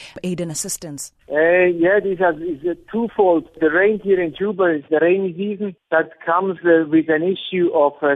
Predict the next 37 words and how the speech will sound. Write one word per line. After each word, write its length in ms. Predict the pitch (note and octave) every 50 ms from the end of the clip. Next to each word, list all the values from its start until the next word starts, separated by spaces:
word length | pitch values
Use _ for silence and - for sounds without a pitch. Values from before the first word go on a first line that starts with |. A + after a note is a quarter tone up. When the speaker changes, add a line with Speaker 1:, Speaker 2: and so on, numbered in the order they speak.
| C#3
Speaker 2:
threats 300 | - E3 F3 F#3+ F#3+ -
of 100 | E3+ D3 - -
disease 420 | D3+ C#3 C3 D#3 E3+ G3+ A#3 A3 - -
and, 300 | E3+ D3+ D3 D3 C#3 B2+
uh, 40 | D3
looming 500 | D3 C#3+ D3 E3 F3+ F#3+ F#3 F3 D#3+ C#3+
cholera, 480 | - - D3 D#3+ E3+ F#3 F#3 F#3+ E3+ -
especially 840 | - - F3 E3+ - - F3 D#3+ D#3+ D#3 D#3 D3+ - - D3 C#3 _
currently 440 | - E3 D#3+ F3 F#3 F3 E3+ F3+ E3+
there's 200 | D3+ D3+ D3 C3+
not 180 | D#3+ E3 D#3+ E3
enough 240 | D#3 D3+ D3 C3+ - -
water. 460 | C3+ D3 E3 F#3 - - - G#3 F#3 _ _ -
Water 280 | D3+ E3 E3 - D#3 C#3
supply 280 | - D3+ - D#3+ D3+ D3+
was 160 | D3 D#3 C#3
interrupted, 680 | D3 D3 C#3+ D3 C3+ C3+ C#3+ E3+ - - - G3+ F#3+ - _ _ _ -
and, 240 | D3 C#3 C#3 C3+
uh, 140 | C#3+ C#3 C#3 C#3 -
the 100 | D3 C#3
whole 240 | D#3 E3 F3+ F#3 E3
hygiene 500 | - E3 D#3+ D3+ C#3 - E3+ F#3+ G3 F#3+
issue, 460 | F#3+ F3 - - F#3+ F3+ D#3+ C#3+ B2+ - _ - -
uh, 120 | C#3 D3 D#3+ - E3+
around 440 | D3+ D3+ D#3+ D#3+ E3 E3 D#3 C3+ C#3+ C#3+
water, 640 | E3 E3 F#3 F3 - - G3 F3+ F3 E3 D#3+ D3+
lack 300 | D3+ D3+ D#3+ E3+ - -
of 120 | F3 D#3
water, 220 | E3 E3+ E3+ E3+ D#3+
and 100 | D3+ D#3
also 140 | D#3 C#3+ C3+
the 120 | C#3 C3
rain 400 | C3 D3 D3+ E3 F3+ F#3 F3 D#3
actually 400 | D3 D3 C#3+ - - D3+ C#3+ B2+ - _ _ _ _ -
amplifying 760 | D3+ D#3 E3+ E3+ - F3 E3 E3+ - E3 D#3+ D#3+ D#3+ D3+ C#3+ D3
these, 180 | D3+ C#3+ C3 D3
uh, 280 | C#3 C3+ C3+ C3+ C3